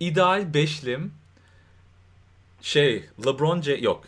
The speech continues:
kimdi? Point guard. Magic Johnson, LeBron James, Kevin Durant, Anthony Davis ve Giannis Antetokounmpo. Bu beşliyi kimse yenemez diye düşünüyorum. Ben çabucak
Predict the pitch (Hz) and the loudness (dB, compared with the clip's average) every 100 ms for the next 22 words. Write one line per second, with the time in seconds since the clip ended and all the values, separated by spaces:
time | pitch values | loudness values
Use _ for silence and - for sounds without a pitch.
0 | - - 143 123 127 147 151 - - 113 | -16 -8 -6 -4 -2 -2 -6 -12 -10 -6
1 | 117 107 113 139 160 - 135 123 151 156 | -4 -4 2 2 2 -2 -6 -4 -4 -6
2 | - 110 117 139 147 123 113 123 151 151 | -6 -2 -2 0 -2 -2 -2 -4 -8 -10
3 | - _ _ _ _ - 139 151 147 127 | -14 _ _ _ _ 0 2 4 4 4
4 | 117 147 - - _ - 131 147 151 135 | 2 -2 -10 -18 _ -4 -2 0 0 0
5 | 123 123 147 - - 113 120 120 123 - | -2 0 -2 -4 -8 -2 2 2 2 -4
6 | 120 117 107 120 101 90 98 - _ - | -6 -6 -8 -8 -6 -4 -4 -6 _ -20
7 | - - 143 180 151 - 143 143 180 170 | -20 -6 0 4 2 2 0 0 -2 -2
8 | - 147 151 120 123 139 117 104 104 92 | 0 0 2 2 2 2 -2 -2 -2 -4
9 | 92 113 110 95 85 95 139 - - - | -4 -8 -6 -2 -2 -4 -8 -18 -20 -20
10 | - - 143 151 151 - - 240 165 151 | -18 4 6 6 2 -2 4 6 6 0
11 | 170 - | -2 -4